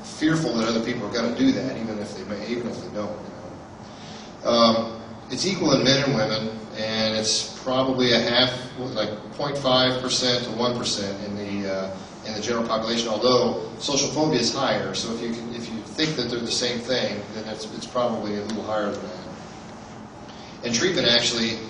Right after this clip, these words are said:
if, if it's really similar to social phobia, there are some medication treatments for that, uh, but psychotherapy also. Remember what we talked about with anxiety is anytime you wanna treat something, you're, anytime you wanna treat a fear of something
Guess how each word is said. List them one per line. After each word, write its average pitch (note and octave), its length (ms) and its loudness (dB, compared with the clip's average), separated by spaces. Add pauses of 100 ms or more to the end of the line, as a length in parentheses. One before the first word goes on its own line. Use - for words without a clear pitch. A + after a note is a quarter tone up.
(360)
if, A#2 120 -4
if C3+ 240 0
it's C3 200 0
really D3 220 4
similar C#3+ 340 4
to A#2 80 2
social B2 280 0
phobia, C#3+ 400 2
there A#2 160 2
are B2 160 6
some A#2+ 200 2
medication G#2+ 480 0
treatments G#2+ 320 -8
for G2+ 160 -8
that, G#2+ 340 0 (180)
uh, G2 320 -4
but G#2+ 140 -6
psychotherapy A#2 680 0
also. G#2 400 0 (400)
Remember C3+ 300 4
what A#2+ 120 4
we A2 80 0
talked A#2+ 320 2
about A2+ 200 2
with A2 80 2
anxiety A2 540 2
is G#2 80 -4
anytime B2 360 -2
you A2 80 0
wanna G2+ 160 -2
treat C3+ 260 2
something, A#2 400 -2
you're, G#2 140 -6 (100)
anytime D3+ 560 0
you B2 80 0
wanna A#2+ 180 2
treat C3 200 0
a A#2 60 -4
fear C#3 340 2
of A2 80 2
something - 400 -2